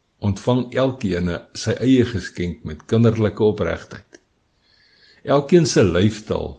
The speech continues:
beduie die omvang van hulle dankbaarheid, ondanks die feit dat hulle geen seggenskap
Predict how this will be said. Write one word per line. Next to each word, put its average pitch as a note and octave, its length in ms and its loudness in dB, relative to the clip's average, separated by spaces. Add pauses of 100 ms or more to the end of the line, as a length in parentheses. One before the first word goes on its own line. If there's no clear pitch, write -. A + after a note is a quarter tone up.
beduie G#2+ 600 4
die G2 240 -2
omvang C3 560 -2
van G#2+ 240 0
hulle G2+ 160 2
dankbaarheid, E2+ 840 -6 (300)
ondanks C#3 540 0
die C3 120 -2
feit - 460 -10 (720)
dat C3+ 220 4
hulle A#2 200 6
geen D3+ 380 2
seggenskap A2+ 800 0